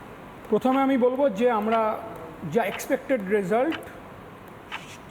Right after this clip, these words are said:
সেই তুলনায় খারাপ হয়েছে আমাদের। আমাদের জানাই ছিল, বোঝাই ছিল যে চারটে পাঁচটা সিটে আমাদের ভালো ফলাফল হতে পারে। দেখেছেন মুর্শিদাবাদ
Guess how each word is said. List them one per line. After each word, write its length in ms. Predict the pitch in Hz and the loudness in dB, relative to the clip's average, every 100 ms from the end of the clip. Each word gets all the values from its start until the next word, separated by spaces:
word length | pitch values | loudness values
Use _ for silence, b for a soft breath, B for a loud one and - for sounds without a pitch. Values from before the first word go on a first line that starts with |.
| - | -2
সেই 140 | 247 | 0
তুলনায় 360 | 269 269 269 339 | 2 2 4 2
খারাপ 400 | - 220 220 - | 0 0 0 0
হয়েছে 260 | 165 - 147 | -2 -2 -8
আমাদের। 480 | 139 - - - | -8 -12 -12 -2
আমাদের 240 | 285 277 269 262 | 2 4 2 2
জানাই 280 | 226 240 269 | 0 2 2
ছিল, 220 | - 269 | 2 2
বোঝাই 280 | 214 190 254 | 4 4 4
ছিল 220 | 262 254 | 4 2
যে 120 | 233 | 2
চারটে 260 | 233 208 240 | 0 0 2
পাঁচটা 280 | 226 - 233 | 0 0 0
সিটে 260 | 220 214 | 0 2
আমাদের 260 | 233 226 220 | 2 4 2
ভালো 180 | 185 214 | 4 2
ফলাফল 360 | 214 208 220 | 2 4 4
হতে 140 | 202 220 | 4 4
পারে। 200 | 208 208 | 2 2
দেখেছেন 360 | 185 214 226 220 - - - - - | 0 2 2 0 -8 -12 -16 -18 -4
মুর্শিদাবাদ 520 | 190 - 220 220 220 | -2 2 4 6 4